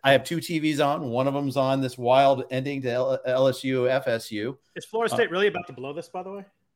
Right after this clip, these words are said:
Speaker 1: Um, they're debating whether there's a second or, uh, second left on the clock or not. Um, and if there is, like, L S U gets a play from their two-yard line.
Speaker 2: This
Speaker 1: So
Speaker 2: game,
Speaker 1: it'll
Speaker 2: this
Speaker 1: be
Speaker 2: game looked over ten minutes ago, too.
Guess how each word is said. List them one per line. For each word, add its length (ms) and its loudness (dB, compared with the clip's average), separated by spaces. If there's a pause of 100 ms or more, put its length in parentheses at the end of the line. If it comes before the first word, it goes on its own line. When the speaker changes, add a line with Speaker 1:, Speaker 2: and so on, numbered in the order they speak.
(140)
Speaker 1:
Um, 840 8
they're 200 0
debating 420 -2
whether 240 6
there's 220 -2
a 40 -12
second 340 -4
or, 200 -6
uh, 500 0
second 300 -6
left 200 -4
on 100 -4
the 60 -8
clock 300 0
or 80 -4
not. 340 -4 (120)
Um, 400 -6
and 80 -6
if 80 -12
there 160 -4
is, 300 -2 (300)
like, 200 -6
L 160 2
S 160 -2
U 60 -4
gets 180 -8
a 20 -18
play 240 -6
from 200 -12
their 120 -10
two-yard 480 -6
line. 180 -14
Speaker 2:
This 120 -20
Speaker 1:
So 180 -4
Speaker 2:
game, 140 -2
Speaker 1:
it'll 140 -8
Speaker 2:
this 140 -4
Speaker 1:
be 60 -2
Speaker 2:
game 200 2
looked 280 -2
over 280 -2
ten 180 -6
minutes 240 -10
ago, 180 -18
too. 200 -10